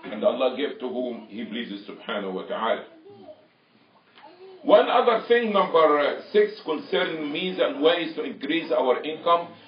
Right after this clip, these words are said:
المتابعة بين الحج والعمرة. That means to go for Hajj and Umrah again and again and again. And we have a problem with some people that they visited all over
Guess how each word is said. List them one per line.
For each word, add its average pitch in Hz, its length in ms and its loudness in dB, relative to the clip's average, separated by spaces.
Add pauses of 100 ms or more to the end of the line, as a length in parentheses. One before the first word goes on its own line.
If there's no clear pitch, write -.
(140)
المتابعة 147 920 2
بين 147 220 2
الحج 127 520 0
والعمرة. 123 600 0 (560)
That - 260 4
means 190 340 -4
to 175 80 -2
go 190 460 0
for 165 100 -4
Hajj - 360 -2
and 156 160 0
Umrah 165 500 2
again 156 680 0
and 123 120 -4
again 147 580 4
and 131 120 -6
again. 120 520 2 (360)
And 127 140 -8
we 151 120 0
have 180 160 8
a 160 200 6
problem 196 400 8
with 175 220 -8
some 185 220 -2
people 190 360 -4
that 160 300 2
they 156 140 -4
visited 190 600 2
all 180 440 8
over 180 540 4